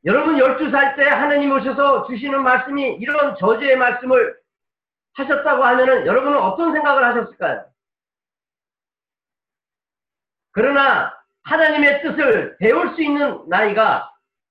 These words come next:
구약에서는 그때부터이었기에 그 열두 살의 나이가 되자 하나님께서는 그 찬스를 놓치지 아니하시고 한 시간도 놓치지 아니하시고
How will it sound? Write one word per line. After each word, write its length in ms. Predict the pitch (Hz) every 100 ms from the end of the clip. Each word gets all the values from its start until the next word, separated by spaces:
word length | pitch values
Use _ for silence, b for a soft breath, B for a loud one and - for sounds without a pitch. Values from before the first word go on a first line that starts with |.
| _
구약에서는 920 | - 247 277 277 254 277 285 156 - - _ _ _ _
그때부터이었기에 1400 | - 302 330 320 247 226 302 262 247 - 247 262 147 - - _ _ _ _ _
그 180 | 269 285
열두 300 | 226 247 240
살의 260 | 277 277 262
나이가 400 | 247 247 247 214
되자 360 | 214 247 -
하나님께서는 760 | 285 330 311 294 277 320 311 -
그 200 | 330 330
찬스를 560 | - 403 403 392 392 330
놓치지 360 | 302 294 269
아니하시고 760 | 311 240 233 202 202 180 131 - _ _ _ _ _ _ _ _ _ _ _ _ _ _ _ _
한 340 | - 381 381 247
시간도 320 | 339 370 349
놓치지 400 | 311 302 277 302
아니하시고 720 | 240 208 190 - 151 143 -